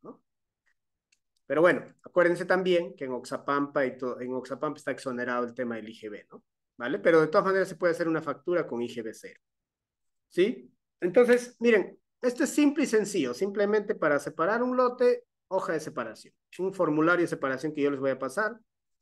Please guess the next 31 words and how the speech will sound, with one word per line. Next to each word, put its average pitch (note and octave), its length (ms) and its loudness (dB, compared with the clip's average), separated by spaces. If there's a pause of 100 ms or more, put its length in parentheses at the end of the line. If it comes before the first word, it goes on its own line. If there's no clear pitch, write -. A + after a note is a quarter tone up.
(300)
enviar D#3+ 340 4
datos F3 280 2
del C#3+ 120 -2
lote D#3+ 220 0
al D3 80 2
área D3+ 200 2
administrativa, E3+ 1000 -4 (600)
eh, B2 420 0
el C3+ 140 -4
área D3 180 0
administrativa C#3 600 0
separa D3+ 520 0
el, C3 220 -2
el B2 120 -6
lote, D3+ 340 0
el C3 120 -6
terreno, C#3 580 -4 (600)
y C3+ 180 0
envía C3 260 2
la B2 120 0
boleta B2 420 -4
de B2+ 120 -2
venta, C#3+ 380 0
y C#3+ 100 -2
ustedes D3+ 360 -2
entregan E3 520 -2
la F3 60 0
boleta E3 500 -2
al A2+ 180 -16
cliente, - 340 -20 (1000)
¿ya? D3 320 -4